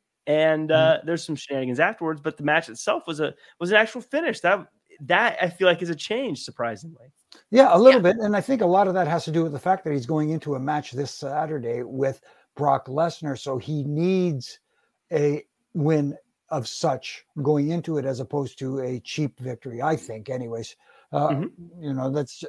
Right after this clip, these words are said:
Speaker 2: that's just the way I feel about it. I don't think, uh, someone like a Roman Reigns, yes,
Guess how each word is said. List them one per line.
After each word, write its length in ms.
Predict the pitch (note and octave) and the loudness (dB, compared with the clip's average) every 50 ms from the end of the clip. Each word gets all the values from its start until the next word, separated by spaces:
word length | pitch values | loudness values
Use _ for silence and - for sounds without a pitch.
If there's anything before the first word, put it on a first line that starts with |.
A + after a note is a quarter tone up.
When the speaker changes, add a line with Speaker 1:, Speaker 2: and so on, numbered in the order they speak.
| - | -6
Speaker 2:
that's 180 | D3+ D3+ D3 - | -4 -4 -4 -2
just 180 | - D3 C3 - | -2 -6 -4 -4
the 60 | D3 C#3 | -4 -2
way 320 | C#3 C3 B2+ A#2+ B2 - - - | -2 -2 -2 -4 -8 -10 -10 -6
I 140 | - C3+ C#3+ | -2 -2 -2
feel 240 | - - C3+ B2 A2+ | -2 -2 -6 -6 -4
about 240 | A2 A2 A2+ A2 G#2+ | -6 -8 -8 -10 -8
it. 80 | A2 | -8
I 80 | A#2+ B2+ | -6 -4
don't 200 | C3 C3 B2+ - | -4 -6 -6 -4
think, 280 | - C3 B2 - - C#3 | -4 -4 -4 -4 -4 -4
uh, 180 | B2+ B2 A#2 - _ _ _ _ _ _ _ _ | -4 -4 -4 -8 _ _ _ _ _ _ _ _
someone 300 | - G3 G3+ G3 G3 F3+ | 6 6 8 8 8 6
like 140 | F3 - | 4 4
a 60 | E3+ D#3+ | 4 2
Roman 260 | D#3 D#3+ D#3 D3+ D3 | 2 2 2 0 0
Reigns, 340 | D3+ D#3 D#3 D#3 C3+ A#2+ C3+ | 0 0 0 0 -2 0 2
yes, 380 | D#3 F3 F#3 F#3 F3 - - | 6 8 8 8 6 2 -6